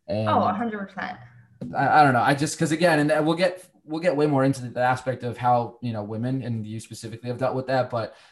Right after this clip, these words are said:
Speaker 1: I know for a fact, you know, on the male side of things, it's, it's seen as,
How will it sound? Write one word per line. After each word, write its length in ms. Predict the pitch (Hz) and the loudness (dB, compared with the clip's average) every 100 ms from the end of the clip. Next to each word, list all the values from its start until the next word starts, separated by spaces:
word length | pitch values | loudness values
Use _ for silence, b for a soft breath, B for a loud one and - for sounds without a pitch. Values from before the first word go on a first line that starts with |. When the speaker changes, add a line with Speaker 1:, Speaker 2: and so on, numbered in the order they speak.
| b | b
Speaker 1:
I 140 | 127 123 | -2 2
know 180 | 135 | 2
for 160 | 131 113 | 2 -2
a 40 | 107 | -2
fact, 480 | 127 117 113 - _ _ | 2 2 0 -8 _ _
you 80 | 120 | -6
know, 100 | 117 | -2
on 140 | 110 | -2
the 60 | 110 | -2
male 280 | 110 123 123 | 0 2 2
side 220 | 120 110 | 0 -6
of 80 | 104 | -6
things, 240 | 113 104 | -8 -8
it's, 320 | 110 - - - | -10 -12 -16 -16
it's 180 | 107 | -16
seen 380 | - - 123 123 | -14 -8 -2 -2
as, 420 | 110 107 98 - | -2 -4 -8 -12